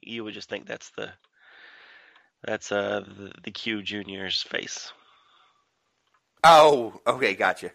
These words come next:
Speaker 2: <laughs>
Speaker 1: Yeah, the, uh, uh, uh, what I'm trying to say is that in this story, I,
Speaker 2: Mm-hmm.
Speaker 1: I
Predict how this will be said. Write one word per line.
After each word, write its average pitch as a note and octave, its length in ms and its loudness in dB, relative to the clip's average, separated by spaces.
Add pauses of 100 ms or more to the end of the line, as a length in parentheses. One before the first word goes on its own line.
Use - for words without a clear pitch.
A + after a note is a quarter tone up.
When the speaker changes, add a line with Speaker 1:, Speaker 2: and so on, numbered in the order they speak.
(140)
Speaker 2:
<laughs> - 20 -8 (760)
Speaker 1:
Yeah, C#3 140 -2
the, A#2+ 180 -2
uh, A#2+ 160 -2
uh, D3+ 360 0
uh, - 20 0
what F3 140 2
I'm E3+ 100 0
trying F3 220 -2
to D#3 60 -6
say C#3 260 -4
is A#2+ 140 -8
that B2 260 -4 (180)
in C3 180 -14
this C3+ 140 -10
story, A#2+ 640 -8
I, A#1+ 40 -14 (160)
Speaker 2:
Mm-hmm. - 40 -10
Speaker 1:
I A#2 260 -8